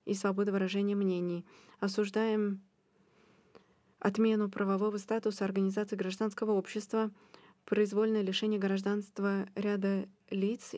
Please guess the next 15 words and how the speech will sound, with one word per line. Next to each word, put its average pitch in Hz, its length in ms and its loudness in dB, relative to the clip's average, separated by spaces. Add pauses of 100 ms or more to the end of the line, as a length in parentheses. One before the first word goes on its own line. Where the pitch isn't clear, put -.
(100)
и 220 200 0
серьёзные 202 840 0 (400)
нападки 208 520 -2
на 196 420 2 (120)
автономию 202 720 0 (100)
университетов. 196 840 0 (420)
Отвергаем 208 480 0
криминализацию 202 1040 0 (180)
инакомыслия, 196 880 0
включая 196 680 0 (2000)
репрессии 202 420 4
в 180 40 -2
отношении 190 360 0
правозащитников, 196 720 -2
оппонентов, 202 640 0